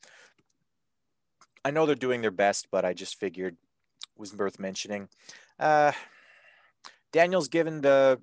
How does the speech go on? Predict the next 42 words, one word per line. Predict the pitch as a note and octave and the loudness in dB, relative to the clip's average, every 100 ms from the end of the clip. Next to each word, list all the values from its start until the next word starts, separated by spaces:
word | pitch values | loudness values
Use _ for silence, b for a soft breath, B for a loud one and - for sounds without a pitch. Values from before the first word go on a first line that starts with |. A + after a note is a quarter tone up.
| - | -4
the | C3+ | -4
usual | C3 D3 C#3 D3 B2+ | -2 -2 -2 -2 -2
promo | - A#2+ B2 C3+ A#2+ | 2 2 4 2 0
that | A2 | -4
you | |
would | A2 G#2+ | -8 -8
expect | G2+ - - A2+ A2+ | -10 -4 -2 -2 -4
a | |
babyface | F#2+ G2+ G#2+ - A2+ - | -4 -4 -6 -4 -4 -4
to | - | -14
give | E2+ G2 G#2+ | -8 -6 -6
here | A#2 A#2+ | -6 -8
before | A2+ G2+ - G#2+ A2 | -10 -12 -6 -2 -2
the, | G#2 A2 A2 G#2+ b b b b b _ _ _ _ _ _ _ - - | 0 0 0 -2 b b b b b _ _ _ _ _ _ _ -20 -14
before | A#2+ - A#2 | -10 -2 0
the | A#2 | 4
Rumble. | A#2+ B2 B2 A#2+ | 2 4 4 2
He | - G#2+ | 0 -10
wants | A#2 G#2+ A#2+ - | -4 0 0 -2
to | - B2 | -4 -2
win | B2+ | -2
the | B2+ | 0
Rumble, | A#2+ B2 G#2+ F#2+ | 2 2 2 -4
Jeff. | F#2+ G2+ - - _ b b b | 0 0 -2 -8 _ b b b
Um, | G2+ G#2 G#2 G#2+ G#2+ - _ _ - - | 0 2 2 -2 -8 -18 _ _ -20 -8
and | C#3 D3 | -4 -4
he | |
stumbles | C#3 - F3+ F#3 - | -4 0 0 0 -4
through | - C#3+ | -4 -4
this | D3+ D#3+ | -2 -2
a | |
little | D3 D3+ | 0 0
bit. | C#3 C#3 | 2 2
I | A#2+ | 2
noticed | B2 B2+ - | 2 -2 -4
a | |
couple | - G#2+ A2+ | -4 -2 -2
of | A2+ | -2
times | A2+ A#2 | -2 -2
where | A#2 | -6
he | A2 G#2+ | -8 -8
was, | G2+ F2+ - | -10 -10 -14